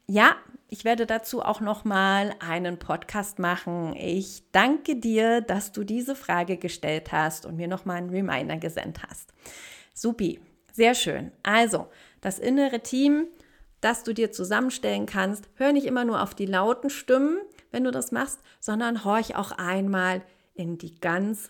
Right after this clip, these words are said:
leisen, die sich nicht trauen und auch bei dir schüchtern in deiner inneren Welt sind. Und du entdeckst dich nochmal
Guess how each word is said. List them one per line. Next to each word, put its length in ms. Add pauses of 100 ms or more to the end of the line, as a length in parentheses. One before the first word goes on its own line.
leisen, 680
die 160
sich 240
nicht 240
trauen 480
und 80
auch 120
bei 180
dir 240
schüchtern 680 (280)
in 180
deiner 380
inneren 480
Welt 280
sind. 340 (320)
Und 160
du 60
entdeckst 480
dich 160
nochmal 800